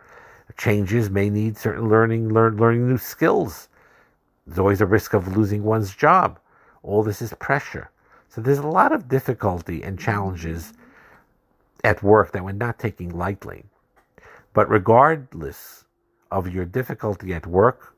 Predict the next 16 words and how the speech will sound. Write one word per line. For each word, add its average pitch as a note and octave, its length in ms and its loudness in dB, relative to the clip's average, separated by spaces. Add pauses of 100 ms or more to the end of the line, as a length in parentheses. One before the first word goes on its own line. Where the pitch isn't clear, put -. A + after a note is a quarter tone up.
and F2 140 -4
whether F#2+ 280 -2
or F2+ 80 -2
not F#2+ 260 -4
one F#2+ 300 0
will F2 120 -2
be F#2 120 -6
able F2 260 -6
to E2 200 -4
maintain F2 500 -4
a A2+ 60 -4
calmness A#2+ 640 -2
in A2+ 100 -6
one's A2+ 220 -4
own A2 200 0
mind, A2+ 360 -2